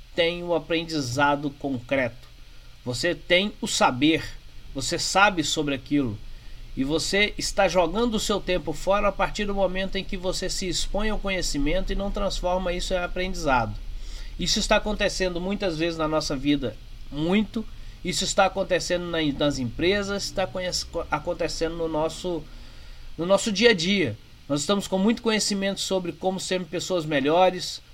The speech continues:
como sermos profissionais melhores, como sermos pais melhores, maridos e mu-, e esposas melhores. E não estamos colocando isso em prática. Nós sabemos disso.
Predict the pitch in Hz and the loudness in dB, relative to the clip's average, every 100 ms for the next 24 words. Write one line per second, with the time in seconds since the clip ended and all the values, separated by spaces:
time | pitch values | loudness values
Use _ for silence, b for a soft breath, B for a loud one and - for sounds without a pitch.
0 | - 180 185 156 190 190 - 185 156 - | -4 0 0 4 4 4 0 -2 -2 -2
1 | 160 165 165 160 143 127 151 180 175 165 | 0 2 2 0 0 0 2 2 0 -4
2 | - - 180 185 160 185 180 - - 185 | -10 -4 -2 -2 -2 -2 -2 -4 2 4
3 | 185 156 151 139 160 175 160 151 147 156 | 4 2 0 2 4 2 0 -2 -2 -2
4 | 202 185 160 175 165 151 156 143 - - | -4 -4 -6 -6 -2 2 4 2 0 -2
5 | 170 156 147 143 131 156 190 196 190 - | -2 0 -2 -2 2 4 4 4 -4 -10
6 | B B B B B B 175 190 226 269 | B B B B B B 2 6 8 6
7 | - 233 262 - 233 233 233 233 - 285 | 4 2 2 2 2 2 0 0 0 2
8 | 220 190 190 - 139 156 - 214 196 190 | 4 4 2 -2 -4 -2 4 4 4 4
9 | 247 285 190 147 185 185 - - | 4 4 2 0 -4 -4 -8 -12